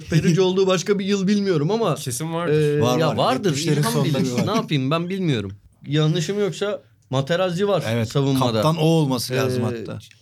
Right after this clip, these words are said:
Speaker 1: şey var, Amoruso var. İbrahim Bağ var da ne kadar verimli bilmiyorum. Onu böyle
Speaker 3: <laughs>
Speaker 1: şeyden
Speaker 2: Çok
Speaker 1: hatırlıyorum.
Speaker 2: şey.
Speaker 1: C M, C M'den hatırlıyorum onu. Ee, benim çok beğendiğim, gerçekten daha sonra Galatasaray'a gelsin de çok istemiştim. Jardel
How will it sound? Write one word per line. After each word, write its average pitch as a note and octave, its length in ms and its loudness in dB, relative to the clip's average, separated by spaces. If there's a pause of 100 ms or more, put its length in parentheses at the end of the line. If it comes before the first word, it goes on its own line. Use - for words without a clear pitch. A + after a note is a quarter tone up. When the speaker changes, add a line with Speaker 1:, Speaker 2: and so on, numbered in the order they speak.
Speaker 1:
şey F3+ 300 0
var, F3 280 -2 (120)
Amoruso D3+ 580 2
var. C#3 140 -2 (220)
İbrahim G#3+ 540 2
Bağ G#3+ 180 2
var G#3 200 0
da D3 140 0
ne E3+ 140 0
kadar E3 300 0
verimli E3 380 0
bilmiyorum. C#3 400 0
Onu C#3+ 200 2
böyle D#3+ 200 0
Speaker 3:
<laughs> - 0 -
Speaker 1:
şeyden D#3 220 -2
Speaker 2:
Çok D#3 100 0
Speaker 1:
hatırlıyorum. A#2+ 480 -4
Speaker 2:
şey. - 200 -12 (120)
Speaker 1:
C D#3 220 2
M, E3+ 260 -2
C D#3+ 240 0
M'den E3+ 360 0
hatırlıyorum B2 580 -4
onu. D3+ 300 -6 (320)
Ee, C#3+ 200 2
benim F3 220 0
çok A3+ 360 -2
beğendiğim, D#3+ 460 2
gerçekten E3+ 520 -2
daha D#3+ 160 2
sonra E3+ 220 -6
Galatasaray'a E3 540 0
gelsin D#3+ 360 -2
de D#3+ 80 -2
çok D3+ 200 -6
istemiştim. B2 540 -8 (300)
Jardel C3+ 500 0